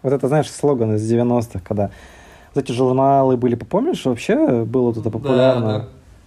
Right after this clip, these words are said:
Speaker 1: Я читал, и Н Т В.
Speaker 2: Конь-людоед там, типа, там.
Speaker 1: Да, да, да, да, да. Были страшилки, ужастики, книжечки были. Помнишь, эти были,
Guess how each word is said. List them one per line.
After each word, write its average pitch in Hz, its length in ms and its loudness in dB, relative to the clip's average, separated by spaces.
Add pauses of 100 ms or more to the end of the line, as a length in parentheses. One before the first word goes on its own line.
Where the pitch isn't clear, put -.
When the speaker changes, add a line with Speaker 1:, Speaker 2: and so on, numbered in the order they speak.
(100)
Speaker 1:
Я 147 100 2
читал, 123 460 0
и 110 60 0
Н 110 180 -2
Т 113 80 -2
В. 113 160 2
Speaker 2:
Конь-людоед 139 880 2
там, 123 180 -6
типа, 117 240 -14
там. 170 280 -16 (240)
Speaker 1:
Да, 120 280 2
да, 127 120 0
да, 123 100 -2
да, 117 140 -2
да. 110 180 -2 (760)
Были 160 240 0
страшилки, 135 640 -2
ужастики, 120 500 -2
книжечки 139 500 -4
были. 123 180 0
Помнишь, 202 360 -2
эти 127 160 -4
были, 117 380 0